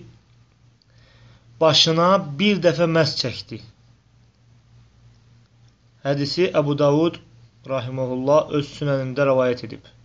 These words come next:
Hədisin ravisi Əli ibn Əbi Talib ibn Abdülmuttalib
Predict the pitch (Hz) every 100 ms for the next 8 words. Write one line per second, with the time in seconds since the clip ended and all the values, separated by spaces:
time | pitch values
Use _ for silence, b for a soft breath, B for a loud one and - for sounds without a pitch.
0 | _ _ _ _ _ _ _ _ _ _
1 | _ _ _ _ _ _ B B B B
2 | - 160 165 240 220 190 165 - 214 -
3 | - _ _ _ 170 175 208 190 175 165
4 | 160 156 185 185 175 170 - 165 156 160
5 | 151 151 151 147 - 180 175